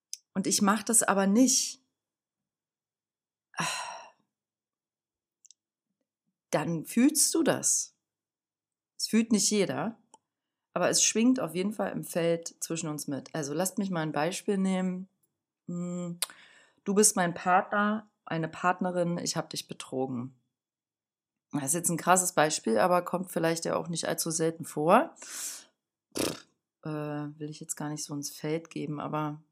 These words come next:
ich glaub einfach, es ist whatever. <laughs> Ähm, die Person,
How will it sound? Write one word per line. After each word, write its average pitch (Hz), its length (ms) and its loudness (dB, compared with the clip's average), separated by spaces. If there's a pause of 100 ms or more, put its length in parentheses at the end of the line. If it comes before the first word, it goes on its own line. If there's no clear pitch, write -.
(220)
ich - 160 0
glaub 180 200 6
einfach, 156 400 2 (140)
es - 260 0
ist - 320 -4 (720)
whatever. 139 500 4 (340)
<laughs> - 80 4 (1500)
Ähm, 185 480 4 (300)
die 175 80 -4
Person, 175 800 2